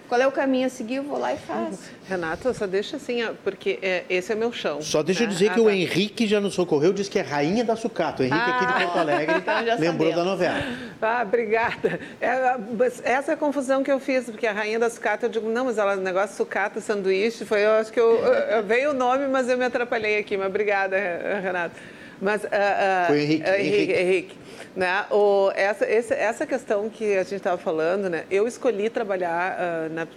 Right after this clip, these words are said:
Speaker 2: ah, na psicologia, eu me sinto muito psicóloga, porque tem gente assim, "Ah, como você trabalha na área do, do trabalho, então não é tão psicóloga assim?" Não,
Speaker 3: Sim.
Speaker 2: não, eu sou mu-, eu me sinto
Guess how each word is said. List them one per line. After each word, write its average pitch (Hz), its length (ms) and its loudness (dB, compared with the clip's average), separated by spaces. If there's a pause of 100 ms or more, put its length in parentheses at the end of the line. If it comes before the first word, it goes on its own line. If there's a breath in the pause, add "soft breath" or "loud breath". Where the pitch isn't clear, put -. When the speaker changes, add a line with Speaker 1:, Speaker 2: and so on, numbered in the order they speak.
Speaker 2:
ah, 165 160 -4
na 151 180 -6
psicologia, 170 840 -2 (1080 loud breath)
eu 196 120 2
me 226 100 -2
sinto 226 260 -2
muito 214 240 -4
psicóloga, 196 500 0
porque 170 140 -10
tem 196 120 -2
gente 214 200 -2
assim, 220 160 -4
"Ah, 233 140 -2
como 254 180 -4
você 247 220 -4
trabalha 208 440 -2
na 202 120 -2
área 196 260 0
do, 180 220 -4
do 175 140 -6
trabalho, 180 460 -2
então 190 280 0
não 185 140 0
é 185 60 0
tão 185 160 -4
psicóloga 170 500 -4
assim?" 202 220 -6
Não, 202 120 -4
Speaker 3:
Sim. 269 100 0
Speaker 2:
não, 220 100 0
eu 190 60 -6
sou 202 140 -8
mu-, 202 180 -8
eu 190 140 0
me 226 100 -4
sinto 233 480 -6